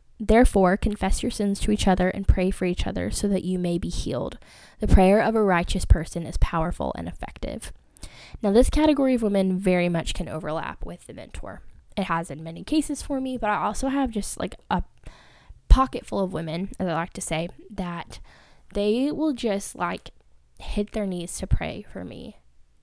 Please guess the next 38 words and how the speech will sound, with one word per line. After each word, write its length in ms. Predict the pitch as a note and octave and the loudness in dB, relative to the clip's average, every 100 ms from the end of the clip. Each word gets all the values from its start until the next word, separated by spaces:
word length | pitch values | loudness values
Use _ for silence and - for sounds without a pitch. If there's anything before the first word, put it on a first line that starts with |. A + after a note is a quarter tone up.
| _ - _ | _ -20 _
when 420 | G#3 F3+ E3+ D#3+ - | -8 -6 -6 -12 -16
I 80 | D#3+ | -14
need 240 | D#3 E2+ | -14 -12
it. 180 | C#2+ - - - - - | -12 -14 -18 -20 -20 -6
And 100 | F#3 | -2
I 60 | F3+ | 0
would 140 | F3+ | 0
do 100 | E3+ | -2
the 80 | - | -6
same 240 | - F3 | -6 -6
thing 180 | F#3 F3 | -6 -6
for 140 | F#3 F3 | -6 -8
them. 300 | - - - - - - - - - - - - | -8 -8 -10 -12 -18 -20 -20 -20 -20 -20 -12 4
Um, 340 | A3 G#3+ F#3 F#3+ - - - - | 6 6 4 -2 -10 -20 -18 -2
these 220 | A3 B3+ | 2 2
are 160 | - D4 | 2 2
women 380 | A3+ G#3+ G#3+ G#3+ | 4 4 4 2
who 640 | - - A3 G3 F#3+ F3+ - | 0 -2 -2 -2 -2 -4 -4
I 120 | F#3+ G3 | -4 -2
trust 460 | - F#3 F#3+ - | -2 -2 -4 -6
to 80 | G3+ | -8
send 300 | - F#3 F#3 | -8 -4 0
prayer 340 | - F#3+ G3 | 0 2 2
requests 420 | G3 F#3 G3 - - | 2 2 0 -2 -4
to, 360 | G#3 G3 F#3+ - - - - - - - | -2 -2 -4 -8 -20 -20 -20 -20 -20 -6
who 400 | G#3+ G#3 G3+ F#3+ | 2 4 4 2
I 260 | - G3 G3 | 2 2 2
know 380 | G3 G3 G3 G#3 | 2 4 6 4
are 160 | F#3+ | 2
not 180 | F#3 F#3 | -2 -4
gonna 160 | F#3+ F#3 | -2 0
just 200 | - - | 0 0
turn 180 | F#3+ F3+ | 0 0
around 260 | F3+ F3+ | -2 -2
and 100 | F3+ | -4
gossip 440 | - E3+ - F#3 G3+ | -4 -4 -2 0 2
about 280 | G#2 G2+ | 0 -2
me, 280 | - D2+ D#2+ | -6 -8 -8